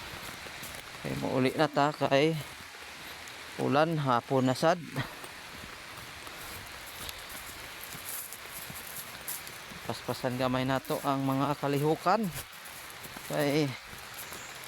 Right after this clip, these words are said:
mabasa ta. So, sa tanan nga mga viewers, no,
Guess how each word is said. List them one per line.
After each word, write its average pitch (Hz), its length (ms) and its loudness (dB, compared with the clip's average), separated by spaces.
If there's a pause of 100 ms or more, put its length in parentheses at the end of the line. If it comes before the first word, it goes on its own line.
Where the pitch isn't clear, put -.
(960)
mabasa 131 560 4 (160)
ta. 226 160 8 (2750)
So, 151 160 4 (160)
sa 160 160 4
tanan 165 320 6
nga 165 160 4
mga 160 160 6
viewers, 175 400 8
no, 233 160 8